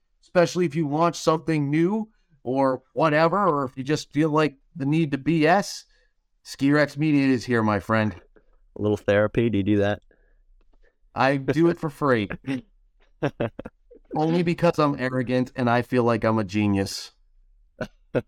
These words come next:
Speaker 1: I'm trying to work
Speaker 2: All
Speaker 1: through
Speaker 2: right.
Speaker 1: it. I need my own therapy for that. But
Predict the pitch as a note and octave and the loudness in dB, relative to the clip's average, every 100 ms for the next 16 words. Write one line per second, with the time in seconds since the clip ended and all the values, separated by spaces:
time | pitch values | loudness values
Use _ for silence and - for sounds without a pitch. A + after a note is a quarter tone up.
0 | - - _ A2+ C3+ G#3+ F3+ C#3+ C3 C3 | -10 -20 _ -8 2 4 4 2 0 -2
1 | F#2+ C#3+ G2 G2 - _ _ - C#3+ C#3 | 0 0 0 -2 -8 _ _ -6 -4 -2
2 | G#2+ B2+ D3 A#2+ A#2 G#2+ G#2+ G2 G2 A#2+ | 0 0 0 0 0 0 0 -4 0 2
3 | A2 F2+ _ _ _ _ _ _ G#2 F#3 | 0 -2 _ _ _ _ _ _ 0 2
4 | E3+ | 2